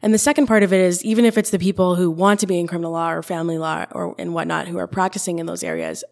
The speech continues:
immediately, I think the amount of debt I know for myself, the amount of debt that I carry is going to negatively impact whether I can, like you said, start a business, start a sole practice, and what my hourly rate is gonna be,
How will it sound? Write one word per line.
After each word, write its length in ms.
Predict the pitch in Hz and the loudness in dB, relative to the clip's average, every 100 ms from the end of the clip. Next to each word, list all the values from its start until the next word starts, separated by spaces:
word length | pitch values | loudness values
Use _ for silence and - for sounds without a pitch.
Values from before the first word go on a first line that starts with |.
| - | -6
immediately, 640 | 185 202 190 - 156 170 - - - - _ - | 0 2 2 -2 -6 -8 -12 -20 -20 -20 _ -2
I 80 | 196 | 0
think 300 | - 302 262 | 4 4 4
the 220 | 220 208 | 0 2
amount 240 | 190 196 | 4 4
of 160 | 180 151 | 2 2
debt 260 | 190 - - | 0 0 -4
I 120 | 180 | 0
know 160 | 180 | 0
for 100 | 170 | 0
myself, 520 | 175 156 - 247 165 165 | -6 -4 0 0 0 -2
the 60 | |
amount 200 | 185 185 | 0 0
of 80 | 170 | 0
debt 180 | 180 175 | -2 -2
that 120 | 165 | 0
I 120 | 165 | -2
carry 380 | 202 175 165 160 | -2 -2 -2 -2
is 100 | 175 | -4
going 220 | 196 180 | -2 -2
to 160 | 175 175 | 0 -4
negatively 580 | 185 190 202 202 185 175 | -2 0 2 0 0 -4
impact 560 | 170 185 180 170 165 - | -4 -6 -2 -2 -2 -4
whether 360 | 180 175 170 - | -2 0 -2 -2
I 160 | 175 | -4
can, 400 | 175 185 175 170 180 - - | -4 -6 -4 -4 -8 -14 -6
like 160 | 175 | -6
you 80 | 190 | -4
said, 280 | 180 294 175 | -2 0 0
start 280 | - 170 165 | -2 -2 -2
a 40 | |
business, 440 | 170 165 170 - 202 | -2 -4 -4 -6 -4
start 260 | - 170 | 0 0
a 60 | 175 | 0
sole 200 | 180 170 | -4 -4
practice, 600 | 170 160 - - - - - - - | -4 -8 -6 -4 -4 -8 -14 -20 -8
and 240 | 190 190 | -4 -4
what 440 | 175 - 175 190 214 | -8 -14 -2 0 2
my 140 | 190 | 0
hourly 380 | 170 190 196 180 | 2 2 2 0
rate 300 | 165 165 151 | -4 -4 -4
is 100 | 180 | -6
gonna 160 | 170 147 | -8 -10
be, 380 | 151 - - | -10 -12 -14